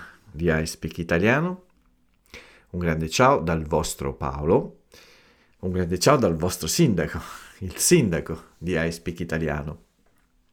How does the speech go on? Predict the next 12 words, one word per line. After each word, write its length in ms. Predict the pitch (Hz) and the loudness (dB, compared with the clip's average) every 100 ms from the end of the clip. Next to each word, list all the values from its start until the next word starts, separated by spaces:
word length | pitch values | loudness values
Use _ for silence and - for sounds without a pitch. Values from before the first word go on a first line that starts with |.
| _ _ _ - - | _ _ _ -20 -6
E 120 | - | 0
il 120 | 117 107 | 0 4
vostro 380 | 120 120 110 | 4 4 0
sindaco 600 | 110 110 104 98 104 87 | 0 0 2 2 2 0
questa 260 | - 90 87 | -2 -4 -2
mattina 640 | 87 85 - 85 85 82 - | -2 -2 -4 -2 0 -2 -4
invece 560 | 87 90 82 - 80 | -4 -2 -2 -2 -4
ha 120 | 92 | -2
incontrato 760 | 90 90 85 82 87 85 85 80 | -4 -4 -4 0 0 0 -2 -6
il 120 | 90 80 | -8 -2
suo 300 | - 131 98 | 2 4 2
sindaco. 680 | - 104 104 110 160 165 | 2 2 2 2 0 -2